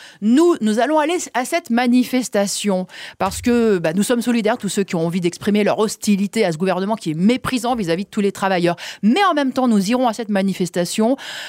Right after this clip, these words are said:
euh, en rejetant l'opération politique qu'il y a derrière. Et nous appelons les travailleurs à la méfiance parce que cette alternative qui consiste à dire il faut le retour de la gauche au pouvoir,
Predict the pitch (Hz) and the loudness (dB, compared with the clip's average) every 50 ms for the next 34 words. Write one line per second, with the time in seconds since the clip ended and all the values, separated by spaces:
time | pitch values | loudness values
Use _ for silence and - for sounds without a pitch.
0 | - - - - - - - - 208 208 190 202 285 392 392 285 220 220 208 - | -16 -10 -6 -4 -4 -4 0 0 2 2 2 2 2 2 2 2 0 -2 -2 0
1 | 233 208 233 302 370 _ - 180 190 175 - 175 185 208 202 - 302 254 - - | 0 0 0 0 -2 _ -4 -2 -2 0 0 0 0 0 -2 -2 -4 -4 0 0
2 | 370 320 302 311 - - 254 233 - - 202 165 160 156 151 151 180 160 165 175 | 2 2 2 0 -2 -6 -6 -4 -2 -2 0 2 2 0 0 0 -2 -2 0 0
3 | 165 156 156 175 - - - - - - - 262 277 - - 226 233 220 233 277 | 0 0 0 -2 -4 -8 -16 -12 -6 -2 -2 -2 0 0 0 0 0 2 2 0
4 | 311 302 - 311 302 277 240 233 - 220 214 214 208 185 214 196 190 180 190 180 | 0 -2 -4 -4 -4 -4 -4 -2 -2 -2 0 0 0 0 0 0 0 0 0 0
5 | 180 185 185 175 - - 202 180 190 185 - - - - - - - - 254 240 | 0 0 0 0 0 0 0 0 0 -2 -4 -8 -12 -14 -16 -10 -4 -4 -4 -4
6 | - - 320 311 311 - - 302 302 294 330 330 320 - 349 311 254 247 240 233 | -2 0 0 0 2 0 0 -2 -2 0 0 -2 -2 0 -2 0 2 0 0 -2
7 | - - 262 254 226 - 214 202 - 208 220 - 254 220 - 240 226 214 247 220 | 0 0 2 2 2 0 -2 -4 -2 -2 0 0 0 0 0 0 0 0 0 0
8 | 196 196 - 180 175 165 196 247 - 311 294 269 254 233 202 233 240 214 - 175 | 0 0 0 -2 0 0 0 0 0 0 0 2 2 2 2 2 0 0 -2 -6
9 | - - 165 165 180 226 277 339 311 180 - | -6 -6 -4 -2 0 2 2 2 2 0 -2